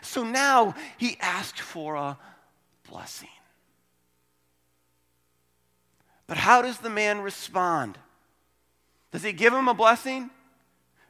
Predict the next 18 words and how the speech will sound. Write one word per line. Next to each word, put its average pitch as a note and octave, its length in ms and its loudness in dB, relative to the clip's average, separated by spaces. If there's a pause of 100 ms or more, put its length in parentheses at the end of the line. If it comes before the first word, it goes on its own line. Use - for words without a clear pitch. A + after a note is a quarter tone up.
(100)
No. A#2+ 540 -6 (1500)
He F#3+ 160 -4
asks A#3+ 300 0
Jacob G3 500 -4
the F3+ 100 -10
question C3+ 760 -4 (140)
of, B2 300 -2 (340)
"What G3 440 -8 (100)
is D#3 500 -4 (100)
your A#2+ 520 -8 (240)
name?" G2 420 -14 (3750)
Jacob, - 300 -16
of - 100 -20
course, G2 340 -16
answered, F#2 480 -14
and F2 120 -14
he F2 60 -14
said, - 280 -14